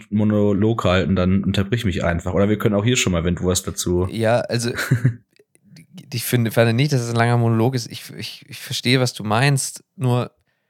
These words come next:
Speaker 2: ah, ich weiß nicht. Ich kann die, natürlich kann man die Prämisse nicht mitnehmen, aber erstmal muss man, natürlich gehen wir dann beide davon aus, dass die Prämisse ist, ich sage etwas über die Welt, in der wir leben.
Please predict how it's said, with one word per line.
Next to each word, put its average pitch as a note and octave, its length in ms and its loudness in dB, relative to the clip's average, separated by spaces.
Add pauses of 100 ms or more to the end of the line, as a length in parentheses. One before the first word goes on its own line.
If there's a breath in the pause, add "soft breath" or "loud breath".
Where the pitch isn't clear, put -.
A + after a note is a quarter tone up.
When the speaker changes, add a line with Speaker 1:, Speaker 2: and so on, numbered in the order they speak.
(1080)
Speaker 2:
ah, A#2+ 280 -4
ich - 200 -12
weiß G#2 360 -6
nicht. G2+ 260 -16 (880 soft breath)
Ich C#3+ 120 -10
kann D3 180 0
die, D3+ 100 0
natürlich D#3 360 0
kann D#3+ 100 2
man C#3 80 4
die C3 60 2
Prämisse C3 400 0
nicht A2+ 160 0
mitnehmen, F2+ 420 -2
aber G2+ 160 0
erstmal C#3 300 2
muss C3+ 160 -2
man, E2+ 180 -2
natürlich B2 400 -2
gehen B2+ 220 0
wir A#2 60 2
dann A2+ 160 0
beide A2 200 4
davon A2+ 280 -2
aus, F#2+ 260 4
dass A2+ 100 -10
die A2 80 -10
Prämisse G#2 380 -4
ist, F2+ 100 -6
ich G#2 120 -6
sage G2+ 260 0
etwas G2+ 240 -2
über F#2+ 160 0
die F#2+ 100 0
Welt, F2+ 180 2
in G2 80 -2
der F2+ 140 4
wir F2+ 80 0
leben. F2 400 -6